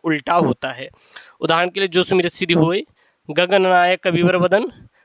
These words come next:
करहु अनुग्रह हो सोई, बुद्धि राशि शुभ गुण सदन। तो तेरह तेरह मात्राएं, ग्यारह ग्यारह मात्राएं, ठीक है। उसके बाद आपका यहाँ पे सर क्या है, यहाँ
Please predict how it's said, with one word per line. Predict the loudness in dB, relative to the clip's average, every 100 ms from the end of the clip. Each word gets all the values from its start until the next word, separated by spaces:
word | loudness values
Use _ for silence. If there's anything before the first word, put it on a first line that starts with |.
| _
करहु | 0 2 0
अनुग्रह | 2 4 4 4
हो | 4 2 0 0
सोई, | 2 2 2 -2 -10 _ _ _
बुद्धि | 0 0 2 2
राशि | 2 0 -6 -18 -4
शुभ | -2
गुण | 2 0
सदन। | 0 -2 -4 -2
तो | -2
तेरह | 0 -2
तेरह | 0 0
मात्राएं, | 2 0 -2 -2
ग्यारह | -2 -4
ग्यारह | -8 -10 -8
मात्राएं, | -10 -10 -10 -12 _ -14 -12 -14 _ _ _ _ _ _ _ -20 -6
ठीक | -4 -2
है। | -2 -4
उसके | -6 -2 0
बाद | 2 2 0 -10 -20 _ _ _ _
आपका | 0 0 0 -2
यहाँ | -2 0 -2
पे | -2
सर | -4 -2
क्या | 0 -2
है, | -2 -8 -14 _ _ _ _ -4
यहाँ | -2